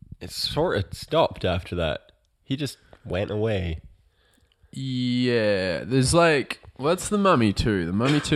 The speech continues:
Speaker 2: is the one with the Scorpion King, right?
Speaker 1: Yeah.
Speaker 2: That is, like, the worst C G I of
Speaker 1: It's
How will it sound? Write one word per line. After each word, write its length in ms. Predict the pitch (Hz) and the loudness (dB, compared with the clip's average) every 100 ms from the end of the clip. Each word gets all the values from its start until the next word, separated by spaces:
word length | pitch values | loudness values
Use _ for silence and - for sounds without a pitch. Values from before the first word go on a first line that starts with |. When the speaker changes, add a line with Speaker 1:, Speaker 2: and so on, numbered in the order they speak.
| 143 | 4
Speaker 2:
is 120 | 135 | 2
the 80 | 120 | 0
one 180 | 113 104 | -2 -2
with 120 | 101 | -2
the 80 | 76 | -4
Scorpion 500 | - 113 120 139 135 | -4 -4 -2 -2 -2
King, 220 | 147 139 | 0 4
right? 360 | 139 147 135 - - - | 6 6 6 2 -6 -4
Speaker 1:
Yeah. 340 | 101 90 78 - - | 2 2 2 -2 -4
Speaker 2:
That 100 | 110 | 0
is, 80 | |
like, 120 | 117 104 | 2 2
the 60 | |
worst 360 | 107 107 104 - | 2 2 2 0
C 180 | 120 110 | -2 -2
G 440 | 104 101 104 101 | -2 0 0 0
I 260 | 87 101 110 | 0 -2 0
of 180 | 107 95 | 0 0
Speaker 1:
It's 200 | 87 | -2